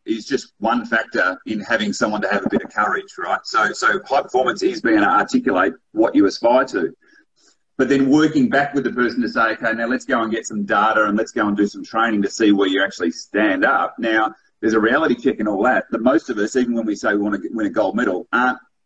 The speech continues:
on that particular day ready to win a gold medal. So high performance for me is a conversation that you have internally about aspiring,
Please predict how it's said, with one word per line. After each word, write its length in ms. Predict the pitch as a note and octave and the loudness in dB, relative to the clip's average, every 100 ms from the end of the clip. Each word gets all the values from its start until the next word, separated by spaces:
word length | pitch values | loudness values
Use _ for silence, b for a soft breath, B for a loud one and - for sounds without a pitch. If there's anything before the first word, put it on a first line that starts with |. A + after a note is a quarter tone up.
| _ - | _ 0
on 120 | A2+ | 2
that 120 | A#2+ | 2
particular 400 | A#2 B2+ A2+ F#2+ | -2 -4 -4 -2
day 280 | A2+ A#2 F2+ | 0 0 0
ready 280 | F#2+ A2 G#2 | 0 0 0
to 80 | F#2+ | -2
win 140 | F#2+ | -4
a 60 | F2 | -2
gold 220 | G2 G#2 | -4 -2
medal. 300 | A#2+ F#2 - _ _ _ b b b b b | -4 -6 -12 _ _ _ b b b b b
So 440 | - B2 B2 - - _ | -2 2 2 0 -4 _
high 180 | - D3+ | -4 -4
performance 320 | D3+ D3+ B2+ | 2 2 2
for 60 | B2+ | 2
me 160 | C3 | 4
is 80 | B2 | 4
a 60 | G#2+ | 2
conversation 640 | C3+ B2 A2+ A#2+ B2 B2+ | -2 -2 0 0 0 -2
that 100 | A2+ | -4
you 120 | A2+ - | -4 0
have 300 | A2 A2 - | 2 2 0
internally 500 | A#2 A2 C#3 E3+ B3 B3+ - _ _ _ _ _ _ _ - b b b b | -6 0 0 2 0 0 -4 _ _ _ _ _ _ _ -20 b b b b
about 420 | A#2+ A#2+ A#2 - - _ _ _ | 0 2 2 -2 -14 _ _ _
aspiring, 880 | - - C#3+ D3 D3+ D3+ D3 C#3+ - | -8 -2 2 4 4 4 4 2 -6